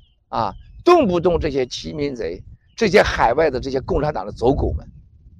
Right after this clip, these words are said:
啊，就拿F B I吓唬人，联邦调查局、国土安全部，啊，比，比说自己，他对自己爹和妈从来不会提的。你见过巴布富奇民贼说自己爹和妈啥样吗？都觉得丢人，啊，又穷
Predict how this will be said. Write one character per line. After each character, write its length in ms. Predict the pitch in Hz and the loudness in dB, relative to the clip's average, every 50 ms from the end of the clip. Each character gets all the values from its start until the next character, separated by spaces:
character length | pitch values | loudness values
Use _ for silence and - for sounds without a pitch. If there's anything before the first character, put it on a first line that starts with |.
| - _ _ | -20 _ _
啊， 100 | _ - - - | _ -20 -6 -2
就 140 | - 185 | 0 0
拿 220 | 143 123 120 123 147 | 2 2 0 2 2
F 180 | 160 156 151 | 2 0 0
B 120 | - 131 131 | -2 0 0
I 120 | 120 123 | 0 0
吓 160 | 117 - 117 | 0 0 -2
唬 120 | 110 - - | -2 -2 -6
人， 200 | 85 85 80 69 - - - _ _ | -14 -16 -16 -18 -20 -20 -20 _ _
联 240 | 101 117 135 151 | -2 0 0 0
邦 120 | 147 143 143 | 0 -2 -2
调 160 | 135 139 123 | -2 -2 -2
查 160 | 113 107 95 | -2 -2 -4
局、 160 | 98 - - 90 | -4 -6 -10 -14
国 200 | - - 120 127 | -10 -8 -8 -6
土 80 | 117 | -6
安 140 | 104 87 95 | -6 -8 -10
全 120 | 87 87 76 - | -10 -14 -18 -18
部， 140 | - - - - _ _ _ _ - - - - - - - - | -20 -20 -20 -20 _ _ _ _ -20 -20 -20 -20 -20 -20 -20 -20
啊， 100 | - - _ - - - _ _ - - - | -20 -20 _ -20 -20 -20 _ _ -20 -20 -8
比， 240 | - 165 175 151 - - | -2 0 0 0 -2 -4
比 140 | - 151 165 | 0 2 2
说 200 | - - 240 262 | 2 4 4 4
自 200 | 240 - 196 - | 4 4 2 -2
己， 100 | - - - - - | -2 -2 -6 -10 -6
他 160 | - - 277 254 - - | 0 2 2 2 2 0
对 180 | - - 277 220 | 0 0 2 2
自 220 | 175 - - 285 | 0 -2 -4 -6
己 120 | 247 160 135 | -6 -8 -10
爹 300 | - - - 196 247 247 | -10 -8 -2 2 4 4
和 160 | 208 - 214 | 4 4 2
妈 220 | 233 233 240 226 214 | 0 4 4 4 4
从 160 | - - 190 | 4 2 0
来 60 | 240 277 | 0 0
不 100 | 240 135 | 0 0
会 120 | 139 131 | -2 -2
提 180 | - - - 90 | -2 -6 -12 -12
的。 100 | - - - - - - | -12 -12 -14 -14 -14 -12
你 120 | - 151 151 | -10 -10 0
见 200 | - 254 262 240 | 4 4 4 4
过 80 | 214 | 2
巴 200 | 214 190 - 220 | 2 4 6 6
布 160 | 214 220 220 208 | 6 4 0 -2
富 120 | 214 208 | -2 -2
奇 140 | 175 - - | -2 -2 -4
民 140 | - 202 185 | -4 -2 -2
贼 80 | 196 | -2
说 200 | 185 - 202 196 | -2 0 0 -2
自 140 | 180 - 196 | -2 -2 -6
己 80 | 180 147 | -10 -10
爹 220 | - - 180 190 | -6 -2 -2 0
和 120 | 170 180 | 0 0
妈 200 | 185 180 185 185 | 0 2 2 2
啥 160 | 175 170 131 131 | 2 2 2 2
样 180 | 131 131 131 | 0 0 -2
吗？ 100 | 123 113 - - - - - - - _ - | -6 -8 -12 -14 -18 -20 -20 -20 -20 _ 0
都 160 | - 226 262 254 | 2 4 4 4
觉 160 | - 208 208 | 2 0 0
得 100 | 226 202 | 0 0
丢 260 | 160 - 214 277 311 | 0 0 0 0 0
人， 220 | 226 - - - - - - - - - - - - - - - - - - - - - - | 0 0 -2 -4 -6 -10 -16 -18 -20 -20 -20 -20 -20 -20 -20 -20 -20 -20 -20 -20 -20 -10 -6
啊， 200 | 110 107 101 - _ _ - - | -6 -4 -6 -6 _ _ -8 -2
又 180 | - 247 226 | 2 4 4
穷 540 | 180 - - - 156 165 196 214 185 - - | 4 2 0 0 4 6 8 8 8 6 2